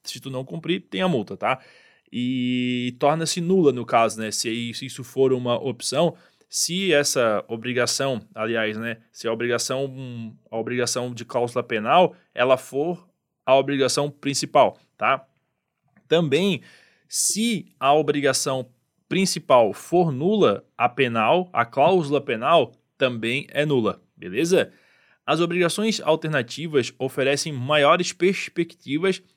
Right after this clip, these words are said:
de cumprimento pelo devedor, pois lhe permite selecionar, dentre as diversas prestações,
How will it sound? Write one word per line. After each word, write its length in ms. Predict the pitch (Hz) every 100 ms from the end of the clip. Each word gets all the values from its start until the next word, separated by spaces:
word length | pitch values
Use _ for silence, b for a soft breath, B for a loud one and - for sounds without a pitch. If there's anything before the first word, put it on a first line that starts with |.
| _
de 320 | 120 151 226
cumprimento 640 | 220 220 214 214 214 165 143
pelo 360 | _ 160 196
devedor, 580 | 165 160 135 117 160 156 -
pois 240 | 151 185
lhe 120 | 165
permite 380 | 170 156 135 147
selecionar, 680 | 147 139 139 123 113 131 - _ _
dentre 540 | 107 135 190 180 131
as 140 | 135 127
diversas 760 | 120 113 123 156 135 139 131 -
prestações, 760 | 123 127 - - 156 170 -